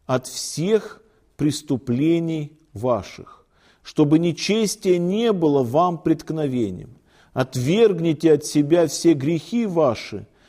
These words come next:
которыми согрешили вы, и сотворите себе новое сердце и новый дух. Зачем вам умирать, дом Израилев? Ибо я не хочу смерти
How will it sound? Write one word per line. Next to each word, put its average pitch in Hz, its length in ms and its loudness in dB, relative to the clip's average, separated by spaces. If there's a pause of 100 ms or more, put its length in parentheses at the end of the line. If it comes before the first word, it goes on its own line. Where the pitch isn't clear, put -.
(160)
которыми 165 480 4
согрешили 160 840 0
вы, 113 360 0 (340)
и 139 80 4
сотворите 165 720 2
себе 151 380 2
новое 143 680 2
сердце 170 720 -4 (420)
и 156 140 2
новый 147 480 2
дух. 135 560 -2 (380)
Зачем 147 540 0
вам 139 160 4
умирать, 156 480 0
дом 113 280 0
Израилев? 104 560 -2 (840)
Ибо 143 240 4
я 160 220 4
не 147 140 -4
хочу 143 440 -2
смерти 185 800 -4